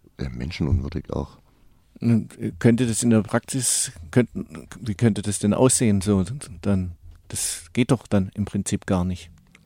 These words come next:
Speaker 1: Es geht im Prinzip nicht. Ich meine, wie gesagt, jetzt, äh, wir haben da, da unten sind jetzt auch dann die großen Rettungsorganisationen wie Ärzte ohne Grenzen, Save the Children und so, die haben echt große Schiffe.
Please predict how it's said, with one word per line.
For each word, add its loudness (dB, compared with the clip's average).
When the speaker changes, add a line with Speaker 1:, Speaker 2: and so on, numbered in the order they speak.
Speaker 1:
Es 0
geht 4
im 4
Prinzip 0
nicht. 4
Ich 2
meine, 4
wie 2
gesagt, 2
jetzt, 0
äh, 4
wir 4
haben 4
da, 4
da 4
unten 6
sind 6
jetzt 6
auch 4
dann 2
die -2
großen 4
Rettungsorganisationen 2
wie 4
Ärzte 0
ohne 0
Grenzen, 4
Save 0
the -6
Children 0
und -2
so, 0
die 2
haben 2
echt -4
große 2
Schiffe. 4